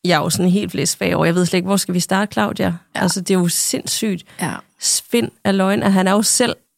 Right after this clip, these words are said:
Speaker 1: viklet ind i de her løgne med, var det fire forskellige?
Speaker 2: Ja.
Speaker 1: Og så er der også en ekskone
Speaker 2: Det er han,
Speaker 1: og
Speaker 2: det er han i hvert fald
Speaker 1: og han lyver jo
Speaker 2: indrømmer.
Speaker 1: nok. Hvis man er sådan en type, lyver man jo også over for sine venner og
Speaker 2: Ja.
Speaker 1: familie og arbejde.
Speaker 2: Ja.
Speaker 1: Det hele er nok et spind af løgn.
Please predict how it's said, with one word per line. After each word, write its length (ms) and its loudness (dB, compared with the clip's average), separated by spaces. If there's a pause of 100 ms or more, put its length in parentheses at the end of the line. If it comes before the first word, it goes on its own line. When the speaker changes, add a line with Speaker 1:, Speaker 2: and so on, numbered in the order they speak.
(140)
Speaker 1:
viklet 300 2
ind 200 0
i 60 -2
de 160 0
her 200 2
løgne 440 2
med, 200 2 (160)
var 160 -2
det 100 0
fire 180 -2
forskellige? 560 -4
Speaker 2:
Ja. 200 0
Speaker 1:
Og 100 -2
så 80 0
er 80 2
der 60 2
også 160 0
en 60 0
ekskone 300 0
Speaker 2:
Det 40 6
er 40 8
han, 120 4
Speaker 1:
og 220 2
Speaker 2:
det 60 0
er 40 4
han 380 0
i 120 -20
hvert 200 0
fald 140 -2
Speaker 1:
og 60 2
han 160 4
lyver 120 6
jo 60 6
Speaker 2:
indrømmer. 220 4
Speaker 1:
nok. 60 4
Hvis 140 0
man 140 2
er 120 2
sådan 120 0
en 40 0
type, 240 -2
lyver 140 2
man 160 0
jo 80 0
også 160 0
over 100 2
for 60 -8
sine 200 0
venner 260 2
og 400 0
Speaker 2:
Ja. 60 0
Speaker 1:
familie 720 -2
og 480 -4
arbejde. 300 -2
Speaker 2:
Ja. 60 2
Speaker 1:
Det 80 4
hele 160 2
er 100 2
nok 280 0
et 120 -2
spind 200 0
af 80 2
løgn. 200 2